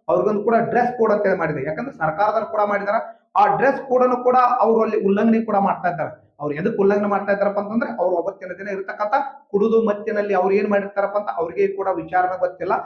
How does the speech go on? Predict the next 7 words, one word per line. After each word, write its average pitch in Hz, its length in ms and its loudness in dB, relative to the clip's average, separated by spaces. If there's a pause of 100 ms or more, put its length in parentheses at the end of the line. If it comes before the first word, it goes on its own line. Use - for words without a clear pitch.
(200)
ಅವ್ರಿಗೆ 165 220 2
ಅದು 170 160 -6
ಕೂಡ 180 100 -8
ಸಂಬಂಧನೂ 170 500 -4
ಇಲ್ಲ 170 140 -2
ಅವತ್ತಿನ 151 440 -2
ದಿನದಲ್ಲಿ. 143 680 -8